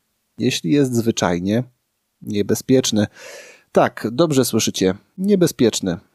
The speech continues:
A to dlatego, że nadwozie zostało wykonane, no, może nie z tektury, ale materiał był tylko nieco solidniejszy.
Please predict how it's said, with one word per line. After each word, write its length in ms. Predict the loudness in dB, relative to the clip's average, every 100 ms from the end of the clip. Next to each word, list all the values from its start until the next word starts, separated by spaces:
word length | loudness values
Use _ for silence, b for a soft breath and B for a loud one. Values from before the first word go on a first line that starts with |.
| _ _ -8
A 100 | -2
to 120 | 0
dlatego, 420 | 0 0 2 2
że 80 | 4
nadwozie 460 | 2 2 2 2
zostało 360 | 0 2 0 2
wykonane, 540 | 0 0 2 4 2 0
no, 340 | -4 -2 -2
może 360 | -2 -2 0 2
nie 220 | 2 2
z 60 | 2
tektury, 520 | -2 0 2 4 2 0
ale 380 | -4 0 2 2
materiał 600 | 2 0 2 2 4 4
był 140 | 2 2
tylko 400 | 0 2 2 2
nieco 460 | 2 2 2 0
solidniejszy. 720 | -6 -4 -4 -4 -2 -2 -2